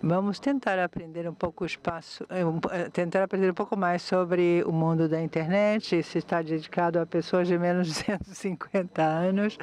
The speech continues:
jovens. Portanto, acho que será muito interessante.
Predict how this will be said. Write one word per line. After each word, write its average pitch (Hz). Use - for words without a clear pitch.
jovens. 151
Portanto, 190
acho 175
que -
será 170
muito 240
interessante. 151